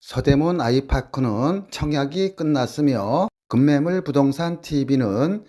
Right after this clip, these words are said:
이 단지같이 일반 분양분이 많아 현금 약 칠천만 원에서 일억 이천 투자하면은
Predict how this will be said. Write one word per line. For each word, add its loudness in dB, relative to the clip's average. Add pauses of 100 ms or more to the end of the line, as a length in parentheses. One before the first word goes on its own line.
(200)
이 -2
단지같이 0
일반 0
분양분이 -2
많아 0
현금 0
약 -2
칠천만 -2
원에서 -2
일억 0
이천 -6
투자하면은 -2